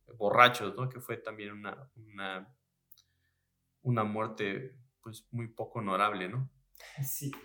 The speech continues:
Speaker 1: Y, y los que mueren en, ya en, en un ejército desgastado,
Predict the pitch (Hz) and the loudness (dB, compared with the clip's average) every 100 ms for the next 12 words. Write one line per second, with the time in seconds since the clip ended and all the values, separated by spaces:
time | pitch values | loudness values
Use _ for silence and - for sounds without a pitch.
0 | 185 120 113 104 98 98 98 98 98 - | -14 -10 -8 -6 -2 0 0 0 0 -4
1 | - _ _ _ _ - 123 117 120 - | -12 _ _ _ _ 0 4 4 2 4
2 | 131 123 151 170 165 135 131 117 113 113 | 4 6 6 6 2 -4 0 0 -2 -6
3 | 113 - 113 110 123 139 143 - 120 131 | -10 -12 -12 2 6 6 4 -2 0 2
4 | 139 139 135 143 127 110 101 101 107 - | 2 -2 -4 -6 -4 -4 -4 -4 -6 -2
5 | - 117 123 151 - | 8 8 8 2 -4